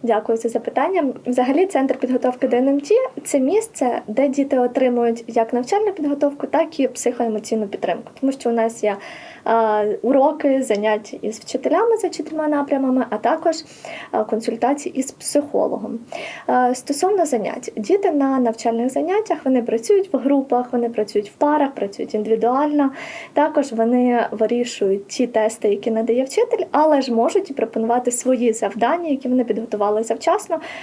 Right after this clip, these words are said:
е, коли теж готуються вдома, тому що процес підготовки до Н М Т — це не лише уроки, <laughs> це, звісно, ще й,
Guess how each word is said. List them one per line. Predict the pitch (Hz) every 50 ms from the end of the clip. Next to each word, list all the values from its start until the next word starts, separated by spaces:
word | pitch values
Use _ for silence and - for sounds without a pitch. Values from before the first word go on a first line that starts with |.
| - - - - -
е, | - 277 262 254 254 254 247 -
коли | 254 269 330 370 415 440 381 - - - - - - -
теж | 285 359 403 -
готуються | 330 233 247 226 226 - 262 269 262 269 - 233
вдома, | 226 233 202 214 196 185 190 190 - -
тому | 220 220 220 233
що | 226 - - 226 220
процес | - - 226 - 254 247 240
підготовки | - 214 240 233 - 226 226 226 - 220
до | 226
Н | 226 226 233
М | 233 247
Т — | - 330 311
це | - 277 247
не | 233 226
лише | 226 226 226 - 220 208
уроки, | 202 202 220 269 339 - - 339 403 440 - 339 330 302
<laughs> | 254 262 - - -
це, | - - 277 262 269 277 254 233
звісно, | - 220 254 285 285 - 247 226 220
ще | - - - 233 247 254
й, | 226 240